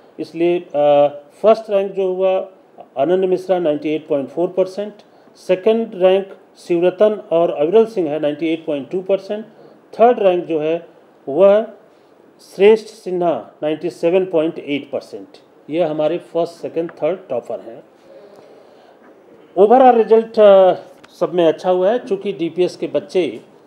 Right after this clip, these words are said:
आप जानते होंगे कि इस बार मैथ्स का दो कैटेगरी का था, एक सिंपल मैथ्स होता है, एक, अ, थोड़ा, अ, special मैथ्स होती है। तो हमारे जो बच्चे थे वो difficult मैथ्स लेके पढ़े हैं और त-, उनका जो marks है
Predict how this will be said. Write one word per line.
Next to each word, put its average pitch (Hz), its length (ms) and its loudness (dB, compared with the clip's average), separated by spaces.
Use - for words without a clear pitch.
आप 147 320 -6
जानते 156 300 0
होंगे 170 240 -4
कि 160 120 -4
इस 135 120 -6
बार 156 420 0
मैथ्स 156 360 -2
का - 180 -6
दो 185 220 2
कैटेगरी 147 400 -2
का 131 120 -4
था, 180 180 -6
एक 226 160 -6
सिंपल 165 340 -2
मैथ्स 175 280 -6
होता 180 280 -4
है, 214 180 -6
एक, 151 280 -8
अ, 135 280 -2
थोड़ा, 135 120 -2
अ, 131 440 -4
special 156 380 -4
मैथ्स 180 280 0
होती 190 220 -6
है। 311 220 -6
तो 202 60 2
हमारे 202 260 2
जो 240 140 0
बच्चे 202 280 -2
थे 233 160 -2
वो 233 120 0
difficult 170 420 -2
मैथ्स 180 480 -2
लेके 160 220 -4
पढ़े 139 260 -4
हैं 165 320 -8
और 143 80 -2
त-, 139 420 -2
उनका 143 500 0
जो 143 80 -4
marks 165 380 -2
है 135 200 -4